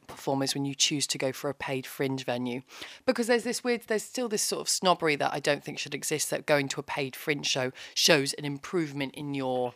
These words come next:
success as a comic. It seems like a step up when obviously I don't think it is. It's about what your needs are, are as an artist.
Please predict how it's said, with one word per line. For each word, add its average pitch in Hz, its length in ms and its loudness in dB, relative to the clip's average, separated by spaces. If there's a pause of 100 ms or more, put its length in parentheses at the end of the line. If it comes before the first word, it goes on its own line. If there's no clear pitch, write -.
success - 600 -2
as 135 100 -4
a 135 60 -4
comic. 127 520 -4 (220)
It 151 140 -6
seems 147 420 0
like 147 140 -8
a 139 60 -6
step - 340 -2
up 143 180 -2
when 160 120 -10
obviously 147 360 -2
I 143 60 2
don't 151 220 0
think 147 160 -12
it 156 80 -6
is. 175 180 2
It's - 160 -4
about 165 220 -2 (100)
what 170 220 -6
your 151 140 -4
needs 160 500 -2
are, 139 240 0
are 135 420 -2
as 147 180 -4
an 139 120 -6
artist. - 640 -6